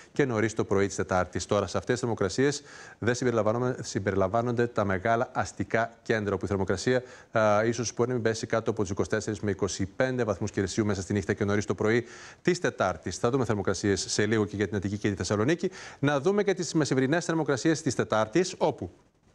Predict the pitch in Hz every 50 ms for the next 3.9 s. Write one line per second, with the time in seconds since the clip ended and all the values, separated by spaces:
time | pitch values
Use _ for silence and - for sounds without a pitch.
0 | _ _ _ _ _ _ _ - - - - - - - - - - - 135 135
1 | 139 135 120 147 165 170 - 175 135 127 131 120 - 123 113 - 151 165 147 -
2 | - 127 135 123 120 110 113 98 - 113 - - 135 127 120 113 - 110 98 95
3 | 92 85 - - - - 120 117 113 107 107 131 156 175 180 185 180 -